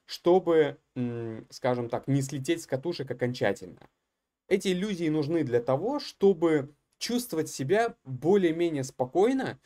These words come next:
чувствовать себя более-менее в безопасности, хоть как-то справляться,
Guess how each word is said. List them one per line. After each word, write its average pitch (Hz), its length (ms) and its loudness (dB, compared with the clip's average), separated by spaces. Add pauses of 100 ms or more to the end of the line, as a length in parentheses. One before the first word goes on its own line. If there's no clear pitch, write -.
(200)
чувствовать 156 420 -8
себя 170 240 0
более-менее 151 760 0
в 113 60 -12
безопасности, 131 840 -4 (120)
хоть 196 360 4
как-то - 460 2
справляться, 135 920 0